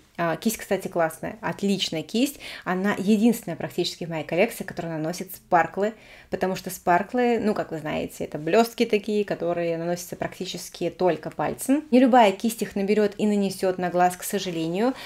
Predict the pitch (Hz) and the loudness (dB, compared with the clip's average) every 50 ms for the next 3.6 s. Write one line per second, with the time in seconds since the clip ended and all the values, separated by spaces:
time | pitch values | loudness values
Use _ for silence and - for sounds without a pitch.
0 | - - - - 175 185 190 214 220 - 254 262 254 - - 175 175 175 202 185 | -16 -10 -2 2 2 2 4 2 0 2 0 0 0 0 -2 -2 -2 -2 -4 -6
1 | - - 196 185 180 170 160 151 - - - - - - - - - - - - | -4 -2 -2 0 0 0 -2 -2 -4 -6 -8 -10 -10 -12 -14 -16 -16 -16 -14 -10
2 | - 185 165 175 214 233 254 262 - - 202 202 202 208 220 220 220 208 196 180 | -8 -6 0 4 6 6 6 6 4 2 0 2 2 4 4 4 2 2 2 0
3 | - - 175 185 180 180 190 220 233 220 180 156 | -2 -2 -4 -6 -4 0 2 4 4 6 4 2